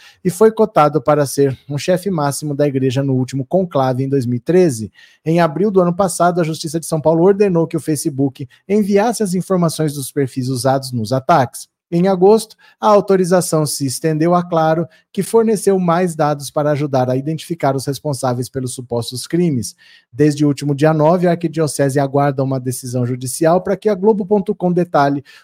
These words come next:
os registros de um e-mail usado para, pelo autor das publicações.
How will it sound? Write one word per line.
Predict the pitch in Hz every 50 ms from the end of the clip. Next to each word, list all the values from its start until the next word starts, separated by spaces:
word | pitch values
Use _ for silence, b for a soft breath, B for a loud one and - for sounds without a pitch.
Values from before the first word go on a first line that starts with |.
| B
os | B 165 -
registros | - 208 202 180 170 220 240 220 - 233 190
de | 170 196
um | 196
e-mail | 196 190 175 165 160 160 165
usado | 160 147 123 139 135 139 139 131 139
para, | 127 - 139 131 131 131 135 135 131 - _
pelo | - 165 160 165
autor | 165 170 165 - 139 131 127
das | 120 131 123 -
publicações. | - 127 113 117 110 - 131 127 - 175 165 147 127 110 - -